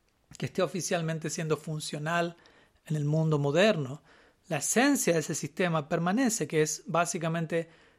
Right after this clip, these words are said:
conocer cuál es nuestra naturaleza y sobre esa base en-,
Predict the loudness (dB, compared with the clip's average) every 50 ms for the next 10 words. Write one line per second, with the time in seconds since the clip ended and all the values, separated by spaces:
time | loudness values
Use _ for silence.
0 | _ _ _ _ _ -4 -2 -2 0 0 0 2 6 8 8 8 8 6 4 2
1 | 4 4 2 2 0 -2 -2 -2 0 0 0 0 0 2 2 2 4 4 2 2
2 | 2 2 2 2 0 0 -2 -8 -8 -6 -6 -4 -2 -2 0 2 2 0 2 2
3 | 4 6 6 6 6 6 4 0 -2 -2 -2 -2 -2 -4 -4